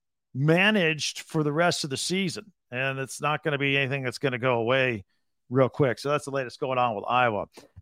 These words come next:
Elsewhere, Talia Tagovailoa threw three touchdowns for the Terps' easy thirty-eight six win over Mike Locksley's alma mater, Towson. Host Charlotte up next as Maryland kinda just eases its toe into the season with the, uh,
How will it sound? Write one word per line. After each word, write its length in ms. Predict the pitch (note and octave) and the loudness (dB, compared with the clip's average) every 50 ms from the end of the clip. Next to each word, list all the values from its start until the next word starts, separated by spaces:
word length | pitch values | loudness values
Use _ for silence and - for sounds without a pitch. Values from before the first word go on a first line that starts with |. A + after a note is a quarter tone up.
| - | 6
Elsewhere, 540 | - G3+ A3+ A#3+ G#3+ - - F#3 E3+ C#3 A2+ | 10 10 12 12 10 8 6 6 6 6 6
Talia 400 | - - E3+ G3+ G#3+ G#3+ G#3 F#3+ | 6 8 8 10 10 10 8 8
Tagovailoa 800 | - F#3 G3+ G#3+ G3 F#3 F3 F3+ F#3 F#3+ G3+ F#3+ E3 B2 F#2+ - - | 10 10 10 12 12 12 12 12 12 12 12 12 12 10 6 2 -2
threw 200 | - D#3+ D#3 C3+ | -2 0 0 2
three 180 | - F3 F3+ | 2 2 4
touchdowns 680 | D3+ - F#3 F#3+ - - - F#3 F3 F3 F3 F#3 E3+ | 8 8 8 8 8 6 6 8 10 10 8 8 6
for 460 | - - - E3 E3 D#3+ D#3 D#3 D3+ C#3+ | 0 -4 0 2 4 6 6 6 4 2
the 80 | C3+ | 0
Terps' 380 | - - F3+ F#3 F3 A#2+ - - | 0 0 0 2 2 0 -2 -4
easy 320 | F#3 F3+ F3+ D3 D#3+ D#3+ | -4 -4 -4 -4 -6 -6
thirty-eight 480 | - - E3+ E3 D#3 D#3+ D#3 D#3+ D#3 - | -2 -2 0 0 2 2 0 0 0 -4
six 340 | - - F#3+ E3 - - E3 | -6 -8 -6 -8 -8 -4 -2
win 420 | F3 F3+ F3 F3+ F#3 F#3 F#3 F#3+ F3 | 0 4 4 6 4 4 2 0 -2
over 180 | D#3 C#3 C#3+ | -2 -2 2
Mike 220 | C#3+ D3+ D#3 D#3 D#3 | 4 4 4 4 4
Locksley's 420 | D3+ D#3 E3 D#3 - - D#3+ B2+ | 4 4 4 4 0 -4 -6 -6
alma 300 | C#3+ - D#3+ D#3+ D3+ D3 | -4 -2 -2 0 0 2
mater, 380 | D3 D3 D3+ D#3 D#3 D3 D3 C3 | 4 6 6 8 8 8 6 4
Towson. 680 | - - - E3 F3+ F#3+ F3+ - - F#3+ F#3 F#3 D#3+ - _ _ _ _ _ _ _ _ _ | 0 2 4 6 6 6 4 4 2 2 2 2 0 -4 _ _ _ _ _ _ _ _ _
Host 240 | - C#3 C3 - | -2 0 0 -2
Charlotte 400 | - - - F3 F3+ F3+ E3+ E3 | -4 0 4 4 6 6 4 2
up 120 | C#3+ C3+ D3+ | 0 -2 0
next 300 | D#3 D#3 E3 E3 - - | 2 2 2 0 -2 -6
as 260 | D3+ C#3+ B2 - - - _ _ _ _ _ | -8 -8 -10 -12 -14 -16 _ _ _ _ _
Maryland 320 | - D3 D#3+ D#3+ D#3 C#3+ | -8 -6 -4 -4 -4 -4
kinda 180 | - D3 C#3 C#3 | -4 -4 -4 -4
just 220 | C3 C3+ - - - _ _ _ _ _ _ | -4 -6 -8 -10 -12 _ _ _ _ _ _
eases 880 | F3+ E3 D#3 D#3 D#3 D#3 D#3 D#3 C3 - C#3 C3+ B2+ B2 A2+ - - - | -12 -10 -8 -8 -8 -6 -6 -6 -6 -6 -6 -6 -6 -8 -10 -12 -14 -12
its 360 | C#3 C#3 B2+ - - - - | -12 -12 -10 -8 -10 -10 -8
toe 320 | - D#3+ D3+ C#3 C3 C3+ | -6 -4 -2 -2 0 -2
into 160 | C3+ B2+ A#2+ A2+ | -4 -4 -8 -10
the 100 | G#2+ A2 | -12 -12
season 540 | - - C#3+ C#3+ C3 B2+ C#3+ C3+ C3 B2+ | -10 -8 -6 -6 0 2 2 4 4 2
with 180 | B2 B2 A#2 - | 0 0 -2 -4
the, 320 | - B2+ B2 A#2+ A#2+ A#2+ | -8 -10 -10 -8 -8 -8
uh, 80 | A#2 A#2+ | -8 -10